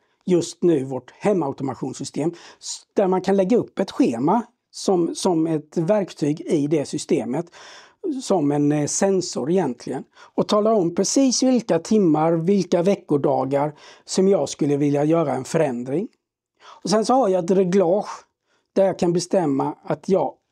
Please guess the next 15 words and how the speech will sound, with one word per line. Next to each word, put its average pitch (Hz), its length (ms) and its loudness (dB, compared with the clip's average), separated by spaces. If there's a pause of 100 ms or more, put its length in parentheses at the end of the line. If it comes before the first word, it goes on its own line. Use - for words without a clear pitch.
(260)
låtsas 160 760 -2
att 175 180 -2
yttertemperaturen 147 1080 -4
är 175 160 -2 (140)
högre 165 560 0
än 196 120 0
vad 196 140 2
den 208 140 2
egentligen 202 680 0
är. 233 460 0 (840)
Och 214 140 0
på 233 120 2
så 190 280 2
sätt - 580 -2 (420)
minska 180 840 0